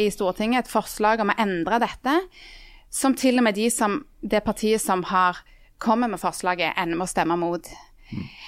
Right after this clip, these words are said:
Speaker 1: Eh, og da, når, eh, jeg hørte Geir Lippestad på, på radioen i høst, eh, så traff det meg veldig, eh, det han formidlet, eh, og jeg bare med en gang kjente at dette er noe som jeg har lyst til å være en del av. Så jeg heiv meg egentlig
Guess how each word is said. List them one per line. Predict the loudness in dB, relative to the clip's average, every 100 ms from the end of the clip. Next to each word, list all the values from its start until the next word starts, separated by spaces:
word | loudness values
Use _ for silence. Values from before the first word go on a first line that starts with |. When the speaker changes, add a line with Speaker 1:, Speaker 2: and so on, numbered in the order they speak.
| -6
Speaker 1:
Eh, | 2 4 4 4
og | 4
da, | 4 6 6
når, | 6 4 4 4
eh, | 4 4
jeg | 2 0
hørte | -2 0 2 4
Geir | 4 2 2
Lippestad | -2 -2 0 0 0
på, | 2 4 4 2 -4 -10 -20 -20 -20 -20 -18 -12 -10 -4
på | 0 4
radioen | 4 2 0 0 -2
i |
høst, | 0 0 0 -6 -10 -20 -20 -20 -18 -18 -10 0
eh, | 4 4
så | 2 -2
traff | -2 -4 -4
det | -2
meg | -2 -2
veldig, | 0 0 0 -2 -4 -6 -12 -2
eh, | 0 2
det | 0 0
han | 0 0
formidlet, | -2 -2 -2 0 2 2 -2 -2
eh, | 0 2 2
og | 0
jeg | -2 0
bare | 0 0 0 0
med | 0 0
en | -2
gang | -4 -4
kjente | -4 -6 -6 -8
at | -6
dette | -12 -12 -8 -2
er | 0 0
noe | -2 -4
som | -4 -2
jeg | -2
har | -2
lyst | -6 -6
til | -4
å |
være | -4
en | 0
del | 2 4
av. | 4 2 -4 -16 -14 -14 -10
Så | 0 0
jeg |
heiv | 2 2 4
meg | 4
egentlig | 4 0 0